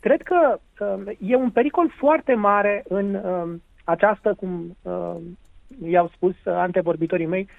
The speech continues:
această cancelare, uh, a culturii ruse. Pentru că, um, uh, ruperea oricăror punți presupune și, uh,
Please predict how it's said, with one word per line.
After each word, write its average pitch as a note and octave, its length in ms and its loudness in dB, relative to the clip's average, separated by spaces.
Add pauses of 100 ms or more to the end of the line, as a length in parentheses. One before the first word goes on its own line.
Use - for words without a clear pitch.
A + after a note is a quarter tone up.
(140)
această A#3+ 300 -2
cancelare, F#3 880 2 (300)
uh, F3 100 0
a E3+ 320 4
culturii F3 400 0
ruse. D#3+ 400 -6 (340)
Pentru C4 180 2
că, B3 280 4 (240)
um, G#3 360 -4
uh, G3+ 800 -8
ruperea D4 420 4
oricăror C#4 460 2 (120)
punți A#3+ 480 -2
presupune B3 560 -4
și, C4 360 -4 (360)
uh, F#3+ 120 -2